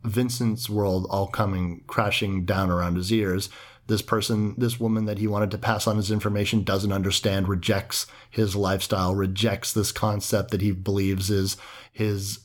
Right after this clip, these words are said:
duty from God. You have his brother now knowing the full truth or being unable to deny the truth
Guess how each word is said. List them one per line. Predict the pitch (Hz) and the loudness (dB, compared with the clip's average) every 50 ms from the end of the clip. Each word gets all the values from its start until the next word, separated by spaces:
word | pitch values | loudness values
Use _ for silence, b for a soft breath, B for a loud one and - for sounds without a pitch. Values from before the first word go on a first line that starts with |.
| _ - 127 | _ -6 -4
duty | 117 120 113 110 104 101 | 0 2 2 2 2 0
from | 98 - - 101 101 98 | -4 -2 -2 0 0 0
God. | 90 107 101 101 98 95 98 98 | 0 0 0 2 2 0 0 0
You | 101 107 104 | 2 2 2
have | 101 104 101 95 95 | 2 0 0 -2 -2
his | 98 92 107 101 98 98 | 0 0 0 0 0 -2
brother | 95 107 101 104 101 98 | 0 0 2 2 2 0
now | 98 95 95 95 95 98 | 0 0 2 2 2 0
knowing | 101 101 107 110 110 110 110 110 104 | 0 0 0 2 2 2 2 0 0
the | 98 | -2
full | - - - 113 107 | -2 0 0 0 0
truth | 101 - - 110 107 107 - | 0 -2 0 0 0 0 0
or | 110 | 0
being | 104 101 110 107 107 | 0 2 2 2 2
unable | 101 110 113 107 104 95 104 95 | 0 2 2 2 2 0 -2 -2
to | 98 | -2
deny | 92 98 98 98 101 107 110 117 | -2 -2 -2 0 2 2 2 2
the | 110 110 | 2 0
truth | 92 - - 104 98 98 98 - | -2 -2 -2 0 0 -2 -2 -4